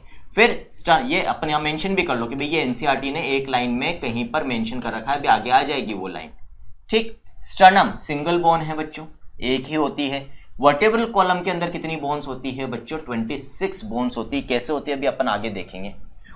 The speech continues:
और ribs कितनी होती है बच्चों? twelve pairs होती है, यानी कि total ट्वेंटी फ़ोर होती है। अब इनको आप total करो,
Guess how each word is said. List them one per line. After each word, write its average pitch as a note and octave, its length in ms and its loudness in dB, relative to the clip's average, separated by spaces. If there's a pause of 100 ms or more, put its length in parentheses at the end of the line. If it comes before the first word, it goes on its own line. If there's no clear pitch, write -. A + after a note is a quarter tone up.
और D3+ 160 6
ribs G3 280 2
कितनी F#3+ 260 -4
होती E3+ 180 0
है E3 60 0
बच्चों? D#3 180 -4 (140)
twelve E3+ 260 2 (100)
pairs D3+ 280 -2
होती D3 140 -6
है, C#3 60 -4
यानी A#2+ 200 0
कि - 160 -6
total C3 360 -4
ट्वेंटी B2 400 -4
फ़ोर A#2+ 420 -4
होती A2 340 -6
है। G#2 180 -10 (220)
अब E3+ 100 4
इनको F3+ 180 4
आप F3+ 200 8
total C3 260 2
करो, B2+ 200 0